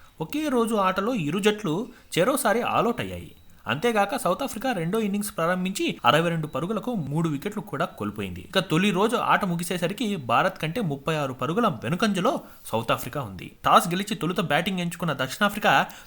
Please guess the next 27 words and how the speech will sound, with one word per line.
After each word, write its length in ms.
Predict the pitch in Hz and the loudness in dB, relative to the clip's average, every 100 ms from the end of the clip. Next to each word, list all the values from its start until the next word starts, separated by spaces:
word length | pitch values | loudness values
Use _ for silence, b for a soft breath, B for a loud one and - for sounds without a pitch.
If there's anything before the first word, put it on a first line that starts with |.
| - | 0
తొలి 180 | 202 226 | 2 4
ఇన్నింగ్స్లో 520 | 190 185 180 190 247 | 2 0 -2 -2 0
యాభై 320 | 160 135 160 | 2 2 2
ఐదు 80 | 151 | -2
పరుగులకే 400 | 147 151 165 214 | -2 -2 -4 -6
కుప్పకూలిపోయింది. 760 | 208 120 180 165 110 90 85 - 120 | -6 -4 -2 -2 -4 -6 -10 -4 0
చెప్పాలంటే 340 | 123 185 202 | 6 6 4
సిరాజ్ 340 | - 143 202 | 0 2 2
దాటికి 520 | 160 160 160 170 220 - B | 2 0 0 0 -2 -4 B
ఇరవై 240 | 127 165 180 | 2 2 4
మూడు 240 | 170 165 | 2 0
పాయింట్ 300 | 160 160 139 | 0 -2 -2
రెండు 160 | 139 139 | -2 0
ఓవర్లలోనే 580 | 147 202 190 165 165 | 4 4 4 2 -2
ఆలౌట్ 380 | 254 104 196 196 | -2 2 2 2
అయింది. 300 | 95 90 - - - | -2 -8 -14 -16 -4
సిరాజ్ 380 | 143 156 117 - 120 | 6 8 6 2 0
ఆరు 180 | 147 | 2
వికెట్లతో 400 | 156 156 208 175 | 0 -4 -4 -2
విజృంభించగా 720 | 208 131 160 196 185 185 294 - B B | -2 0 0 0 0 0 0 -2 B B
బూమ్రా, 360 | 160 208 214 233 | 4 4 6 4
ముఖేష్ 420 | 165 156 214 - | 2 0 0 0
కుమార్ 280 | 185 277 - B B - | 4 4 4 B B 0
చెరో 160 | 147 190 | 2 2
రెండు 240 | 143 123 | 0 -4
వికెట్లు 280 | 113 135 185 | -6 -8 -6
పడగొట్టారు. 500 | 98 98 - 87 | -6 -6 -8 -12